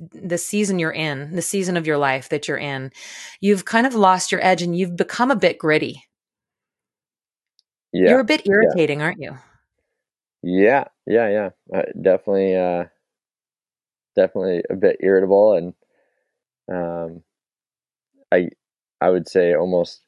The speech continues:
Speaker 2: the opposite of what I normally am is, like, I tend to be, I can be pretty passive, just like, "Yeah, okay, well, do, do whatever."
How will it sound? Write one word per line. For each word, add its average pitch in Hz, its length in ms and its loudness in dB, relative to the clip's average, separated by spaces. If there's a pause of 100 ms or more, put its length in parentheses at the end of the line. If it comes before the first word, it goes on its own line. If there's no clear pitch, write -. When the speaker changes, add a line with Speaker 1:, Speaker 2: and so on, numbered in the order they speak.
Speaker 2:
the - 100 0
opposite 90 480 2
of 90 100 4
what 87 120 2
I 82 80 2
normally 90 420 0
am 120 140 0
is, 82 180 -8 (140)
like, 82 180 -2
I 85 140 -2 (760)
tend 90 180 0
to 85 40 -4
be, - 120 -14 (120)
I 82 140 0 (260)
can 107 180 2
be 90 140 2
pretty 85 220 -4
passive, 98 520 0
just 98 220 0
like, 92 180 0
"Yeah, 135 300 2
okay, 104 320 -2 (380)
well, 113 380 -8
do, 101 200 -2 (100)
do 113 140 4
whatever." 92 560 0